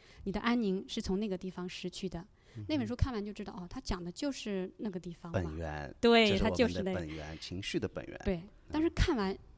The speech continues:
Speaker 1: 呃，就懂了，我觉得我懂了，
Speaker 2: 嗯哼。
Speaker 1: 然后我也开始练黄庭禅了，就是这样子咯。
Speaker 2: 嗯。
Speaker 1: 但是我会发现，就是你在概略性的练习。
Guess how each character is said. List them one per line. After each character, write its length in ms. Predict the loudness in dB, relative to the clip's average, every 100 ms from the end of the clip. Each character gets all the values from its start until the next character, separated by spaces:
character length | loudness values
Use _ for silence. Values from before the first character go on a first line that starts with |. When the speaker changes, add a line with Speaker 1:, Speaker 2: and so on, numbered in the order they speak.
| -16
Speaker 1:
呃， 100 | -10
就 140 | -6 -2
懂 260 | -2 -2
了， 140 | -4 -2
我 80 |
觉 180 | 0 2
得 120 | 2
我 120 | 2 0
懂 220 | -2 -4
了， 220 | -6 -8 -8
Speaker 2:
嗯 140 | -6
哼。 120 | -4 -2
Speaker 1:
然 120 | 0
后 80 | 0
我 40 |
也 120 | 0
开 200 | 6 6
始 140 | 6 2
练 180 | 2
黄 160 | 2 0
庭 140 | -2
禅 240 | -2 -4 -4
了， 160 | -6 -8 -20 -20 -20 -20 -4
就 100 | 0
是 140 | 0
这 80 | 0
样 160 | 0 0
子 100 | -2
咯。 220 | -4 -6 -14 -8
Speaker 2:
嗯。 280 | -6 -6 -8 -14 -20 -10
Speaker 1:
但 120 | 0 2
是 100 | 4
我 60 |
会 140 | 4 4
发 160 | 4
现， 260 | 6 4 2 -8 -4
就 140 | 2
是 320 | 4 8 6 6 -8 -20 -20 -4
你 140 | 0
在 180 | 2 2
概 320 | 2 2 4
略 260 | 4 4 2
性 220 | 0 -6
的 80 | -6
练 220 | -8 -8
习。 320 | -10 -14 -16